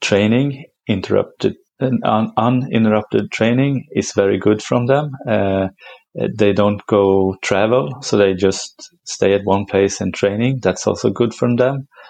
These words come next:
Uh, but also being more flexible because, yeah, there can be a race in two weeks and it doesn't, it's not canceled yet.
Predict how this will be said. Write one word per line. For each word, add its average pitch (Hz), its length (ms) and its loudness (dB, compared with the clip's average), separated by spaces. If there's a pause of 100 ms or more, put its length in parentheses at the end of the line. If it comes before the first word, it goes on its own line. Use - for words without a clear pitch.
(380)
Uh, 95 380 0 (220)
but 113 160 0
also 117 440 0
being 104 440 0
more 107 220 2
flexible 104 640 -2
because, 101 400 0 (640)
yeah, 107 380 0 (560)
there 113 140 0
can 113 160 0
be 113 100 4
a 107 100 4
race 104 500 2 (460)
in 104 180 0
two 107 220 2
weeks 101 340 2
and 98 120 0
it 95 80 -2 (220)
doesn't, 101 420 -2 (140)
it's - 480 -6
not 107 180 -2
canceled 107 480 -2
yet. 82 260 -4